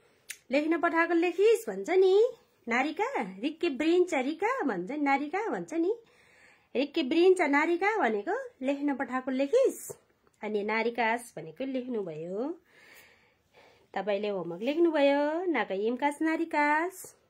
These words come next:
अनि रिक्काङ भनेको लेख्नुभयो, अ, उसकै लिक-, रिक्काङ, अ, उहाँले लेख्नुभयो। आ, होस्करी काङ उहाँले लेख्नुभयो, कारिकास भनेको लेख्यौँ। हामी लेख्यौँ, काने कारिकास, हामीले लेख्यौँ।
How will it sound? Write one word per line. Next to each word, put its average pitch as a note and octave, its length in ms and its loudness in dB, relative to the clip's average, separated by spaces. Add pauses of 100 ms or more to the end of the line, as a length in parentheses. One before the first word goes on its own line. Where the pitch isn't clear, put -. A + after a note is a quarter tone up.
(840)
अनि A3 200 2
रिक्काङ E4+ 480 2
भनेको A3 340 -2
लेख्नुभयो, C#4+ 880 -2
अ, D4 80 0
उसकै E4 280 -6
लिक-, C#4 300 -6
रिक्काङ, G3+ 480 -6
अ, B3+ 200 -4
उहाँले A#3 300 -2
लेख्नुभयो। A3+ 640 -6 (1900)
आ, C4+ 240 2
होस्करी B3 500 -2 (100)
काङ G#3 300 0 (140)
उहाँले F3+ 280 -6
लेख्नुभयो, A3 640 -4 (100)
कारिकास A#3+ 600 0
भनेको D#3+ 320 -8
लेख्यौँ। A3 400 -2 (840)
हामी D#4 280 2
लेख्यौँ, D4+ 800 0 (340)
काने G3+ 260 -4
कारिकास, C#4+ 800 -2
हामीले G#3 400 -4
लेख्यौँ। C#4 680 -4